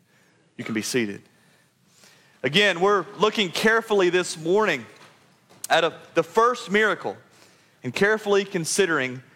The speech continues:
why Jesus did this particular miracle. Now, make note of this. We should be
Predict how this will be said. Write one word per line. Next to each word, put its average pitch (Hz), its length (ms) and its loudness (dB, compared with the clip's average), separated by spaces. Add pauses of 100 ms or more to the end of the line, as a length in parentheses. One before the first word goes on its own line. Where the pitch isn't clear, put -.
(200)
why 185 420 2
Jesus 190 500 0
did 156 360 0
this 170 180 0
particular 156 580 0
miracle. 139 500 -2
Now, 151 280 0 (680)
make 214 240 0
note 226 180 2
of 180 60 -2
this. 131 240 -2
We 214 100 2
should 220 200 -2
be 196 260 0